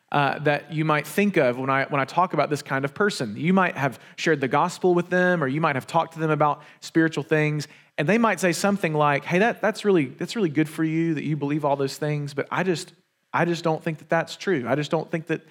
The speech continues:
that's right. I, I don't believe that that is gonna happen." And so there are so many people in the world who live as though the things of Scripture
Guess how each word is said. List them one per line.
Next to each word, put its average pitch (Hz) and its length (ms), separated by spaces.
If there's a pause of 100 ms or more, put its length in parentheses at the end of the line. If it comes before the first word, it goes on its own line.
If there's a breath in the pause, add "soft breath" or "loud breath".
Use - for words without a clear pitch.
(280 soft breath)
that's 160 280
right. 160 220
I, 151 240
I - 40
don't 165 180
believe 160 480 (300 soft breath)
that - 100
that 160 240
is 156 80
gonna 160 160
happen." 147 460
And 120 120
so 156 280 (400 loud breath)
there 185 140
are - 160 (600)
so 240 480
many 220 400
people 156 640
in 196 220
the 196 80
world 151 520 (120)
who 196 180
live 214 540
as 185 320
though 156 380
the 135 120
things 208 560
of 165 240
Scripture 156 720